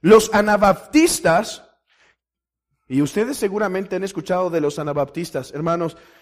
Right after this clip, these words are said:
e-, ese grupo era muy heterodoxo. Había muchas diferentes posturas. Algunos eran extremadamente herejes, otros eran menos herejes. Pero hoy en día no es una buena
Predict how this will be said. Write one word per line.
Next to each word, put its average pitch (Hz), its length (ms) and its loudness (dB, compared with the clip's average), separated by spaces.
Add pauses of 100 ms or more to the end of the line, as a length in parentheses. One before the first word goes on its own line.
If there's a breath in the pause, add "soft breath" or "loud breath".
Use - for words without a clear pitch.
(140 soft breath)
e-, 175 220 -4
ese 240 260 -2
grupo 202 420 0
era 202 180 2
muy 185 720 2 (1040)
heterodoxo. 151 920 2
Había 175 340 2
muchas 185 540 0
diferentes 180 540 -2
posturas. 165 540 0 (220 loud breath)
Algunos 220 420 2
eran 226 240 4
extremadamente 208 840 0
herejes, 185 480 0
otros 180 340 -2
eran 180 280 0
menos 214 360 -4
herejes. 160 520 -2 (380 soft breath)
Pero 170 640 0
hoy 220 220 2
en 220 120 -4
día 180 220 0
no 156 180 -2
es 180 160 -4
una 190 220 -4
buena 151 760 0